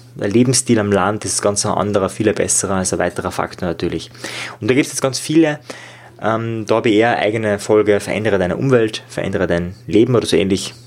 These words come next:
Ich glaub, irgendwo Folge zwanzig herum ist es. Da ist auch eine Checkliste dazu,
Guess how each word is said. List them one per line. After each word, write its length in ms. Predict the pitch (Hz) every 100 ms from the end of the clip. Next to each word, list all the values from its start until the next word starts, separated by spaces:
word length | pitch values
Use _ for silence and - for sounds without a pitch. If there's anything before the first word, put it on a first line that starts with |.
| -
Ich 60 |
glaub, 220 | - - - -
irgendwo 340 | 95 98 87
Folge 300 | - 87 87
zwanzig 340 | - 101 113
herum 220 | 104 101 101
ist 180 | 98
es. 180 | 92 87 - - - - - -
Da 320 | 92 87 90 - -
ist 180 | 90 95
auch 40 |
eine 100 | 87
Checkliste 360 | - 104 101 -
dazu, 360 | 90 - 95